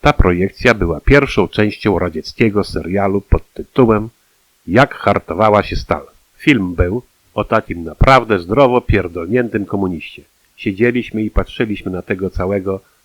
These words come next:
rewolucyjnego kretyna, no bo i co mieliśmy robić? Szpula się skończyła, obudziliśmy plutonowego i on założył kolejną szpulę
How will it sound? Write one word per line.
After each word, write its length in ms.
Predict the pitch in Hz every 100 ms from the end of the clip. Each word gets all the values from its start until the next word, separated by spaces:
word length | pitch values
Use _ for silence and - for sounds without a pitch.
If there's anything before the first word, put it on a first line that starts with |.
| -
rewolucyjnego 800 | 95 92 95 95 98 95 104 95
kretyna, 580 | - 87 - 95 98 101 _ _ _ _
no 120 | 95 101
bo 120 | 98
i 100 | 87
co 160 | 113
mieliśmy 440 | 98 92 92 98 90
robić? 420 | 80 - _ - _ _ _ _
Szpula 360 | - 131 110
się 140 | - 87
skończyła, 580 | - 80 - 90 90 - _ _ _ -
obudziliśmy 640 | 95 92 104 117 - 95
plutonowego 760 | 98 87 85 82 104 98 101 104 _ -
i 120 | 95
on 160 | 107 90
założył 440 | 90 95 90 90
kolejną 500 | - 107 101 82 80
szpulę 460 | - 101 95 95